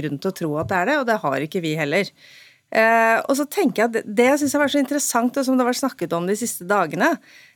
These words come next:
det er jo at det der som er kravet for bevisførsel før vi som samfunn dømmer noen, er liksom ikke lenger en forutsetning for å fordømme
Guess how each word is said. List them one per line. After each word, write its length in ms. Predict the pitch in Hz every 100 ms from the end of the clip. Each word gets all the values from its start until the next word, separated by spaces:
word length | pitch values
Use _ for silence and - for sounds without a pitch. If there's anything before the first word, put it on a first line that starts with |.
| _
det 140 | 247
er 300 | - 165 139
jo 80 | 202
at 300 | - 214 - -
det 140 | 233
der 220 | 226 185 196
som 140 | 240
er 60 | -
kravet 580 | - 214 147 143 175 190
for 320 | - 196 185 185
bevisførsel 840 | 208 180 170 156 - 190 269 262 - -
før 380 | - 196 185 214
vi 140 | 196 196
som 160 | 233
samfunn 380 | 233 190 202 208
dømmer 320 | 277 208 160
noen, 160 | 247 339
er 140 | 190 233
liksom 160 | 208
ikke 160 | 196 208
lenger 240 | 180 185
en 80 | 208
forutsetning 560 | 170 156 151 175 202 214
for 240 | - 175
å 140 | 175
fordømme 340 | 247 196 175